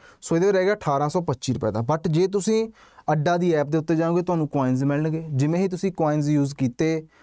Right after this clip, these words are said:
ਤੇ ਤੁਹਾਨੂੰ ਜਿਹੜਾ ਇਹ ਮਹਾ ਪੈਕ ਰਹਿ ਜਾਊਗਾ ਸਿਰਫ ਤੇ ਸਿਰਫ ਸਤਾਰਾਂ ਸੌ ਅਠੱਤੀ ਰੁਪਏ ਦਾ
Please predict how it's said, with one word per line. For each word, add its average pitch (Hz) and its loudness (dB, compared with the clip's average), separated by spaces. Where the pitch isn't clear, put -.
ਤੇ 160 2
ਤੁਹਾਨੂੰ 156 0
ਜਿਹੜਾ 139 2
ਇਹ 147 0
ਮਹਾ 127 2
ਪੈਕ 123 0
ਰਹਿ 123 2
ਜਾਊਗਾ 139 0
ਸਿਰਫ 214 -2
ਤੇ 180 0
ਸਿਰਫ 170 -2
ਸਤਾਰਾਂ 131 0
ਸੌ 143 -2
ਅਠੱਤੀ 143 -2
ਰੁਪਏ 160 2
ਦਾ 185 0